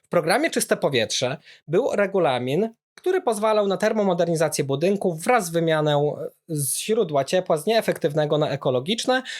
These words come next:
oraz do tego była możliwość założenia instalacji fotowoltaicznej.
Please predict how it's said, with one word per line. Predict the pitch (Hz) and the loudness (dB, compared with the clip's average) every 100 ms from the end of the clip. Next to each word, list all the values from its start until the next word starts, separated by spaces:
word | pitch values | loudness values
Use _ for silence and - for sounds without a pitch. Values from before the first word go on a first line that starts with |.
| - - - | -14 -18 -2
oraz | 330 302 240 226 220 | 0 2 0 -2 -8
do | 208 202 | -2 0
tego | 202 175 165 | 2 2 2
była | 160 147 | 2 2
możliwość | 143 139 165 151 | 0 0 0 0
założenia | 143 135 135 135 | 2 2 2 0
instalacji | 123 - 110 107 107 | 0 -2 -2 -2 -4
fotowoltaicznej. | 117 - 107 107 117 98 - 98 | -8 -8 -8 -6 -6 -6 -12 -14